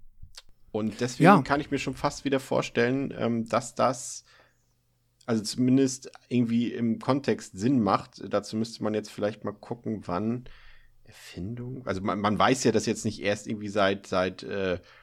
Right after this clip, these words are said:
Speaker 1: seit zwanzig Jahren, äh, Make-up benutzt wird. Also es ist ja durchaus eine
Speaker 2: Nein.
Speaker 1: Sache, die früher schon aus irgendwelchen, irgendwelchen, äh, äh, Materialien, Naturmaterialien wurde das ja schon früher gemacht und, äh,
Speaker 2: Es ist vielleicht einfach so ein bisschen so dieses, es wirkt,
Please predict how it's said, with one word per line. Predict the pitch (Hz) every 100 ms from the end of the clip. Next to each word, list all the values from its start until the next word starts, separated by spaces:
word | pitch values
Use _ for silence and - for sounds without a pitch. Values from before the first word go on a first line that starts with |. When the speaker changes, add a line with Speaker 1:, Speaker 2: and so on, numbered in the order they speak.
| - _ _ -
Speaker 1:
seit | 95 87
zwanzig | - 101 95 107
Jahren, | 110 117 98
äh, | 101 92
Make-up | 110 131 90
benutzt | - 90 87 - -
wird. | 123
Also | 92 92
es | 87
ist | 101 104
ja |
durchaus | 90 101 127 127
eine | 117
Speaker 2:
Nein. |
Speaker 1:
Sache, | 135 131
die | 101 107
früher | 98 - 110 104
schon | - 101
aus | 95 -
irgendwelchen, | 101 95 98 95 95 95 - - -
irgendwelchen, | - 107 101 101 101 92 -
äh, | 98 98 92 - 95
äh, |
Materialien, | 90 95 - 98 92 107 117
Naturmaterialien | 107 - 117 110 107 107 98 104
wurde | 101 101
das | 104
ja | 104
schon | - 98
früher | - 107 104
gemacht | 101 87 101 -
und, | - 101 98 - - - - - _ _
äh, | 107 107 104
Speaker 2:
Es | -
ist | 151
vielleicht | 190 180
einfach | 180 175
so | 175
ein |
bisschen | 156 - 180 160
so |
dieses, | 151 151 147
es | 151 -
wirkt, | 160